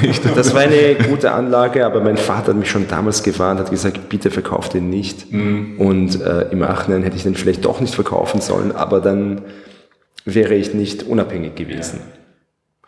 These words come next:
Speaker 1: Weil du zuerst gesagt hast, du bist eher ein Jäger oder man bezeichnet dich eher als Jäger. Ähm,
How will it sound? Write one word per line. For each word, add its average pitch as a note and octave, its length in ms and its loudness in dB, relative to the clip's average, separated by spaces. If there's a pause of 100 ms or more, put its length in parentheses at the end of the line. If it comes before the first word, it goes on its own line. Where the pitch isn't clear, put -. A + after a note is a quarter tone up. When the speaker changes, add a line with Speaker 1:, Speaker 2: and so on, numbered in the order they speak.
(260)
Speaker 1:
Weil G#2+ 100 2
du B2+ 80 2
zuerst A2+ 240 2
gesagt D3 300 0
hast, C#3 120 -2
du C3+ 80 0
bist C3 320 -4
eher G#2+ 200 0
ein A2 140 2
Jäger E2 500 0
oder G2+ 160 2
man F#2 140 2
bezeichnet A2 500 -4
dich A2+ 160 -4
eher G2 100 0
als G#2 180 -4
Jäger. F#2 280 -2 (440)
Ähm, G#2 280 0